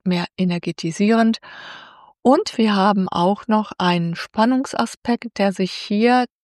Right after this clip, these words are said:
zart zeigt. Der baut sich in den nächsten Tagen noch weiter auf. Da geht's zu Saturn und Neptun auf den ersten Graden des Tierkreiszeichens Widder. So, was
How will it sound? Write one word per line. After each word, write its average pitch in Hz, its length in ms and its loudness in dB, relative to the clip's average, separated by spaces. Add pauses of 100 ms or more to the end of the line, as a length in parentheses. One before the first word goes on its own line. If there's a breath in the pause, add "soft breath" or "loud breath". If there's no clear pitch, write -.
(220)
zart - 680 -2
zeigt. - 460 -2
Der 190 60 -2
baut 190 340 -2
sich - 260 -6
in 185 60 -2
den 185 180 0
nächsten 180 400 -2
Tagen 196 400 2
noch 185 240 -4
weiter 170 380 -4
auf. 240 240 2 (800 loud breath)
Da 190 220 4
geht's 185 440 0
zu 185 300 -2
Saturn 185 760 0
und 180 300 -4
Neptun 196 680 0
auf 180 240 -4
den 175 220 -2
ersten 185 640 2 (200)
Graden 180 540 2
des 180 220 -6
Tierkreiszeichens - 1300 -4
Widder. 160 340 0 (1080 loud breath)
So, 170 260 2 (340)
was 175 640 0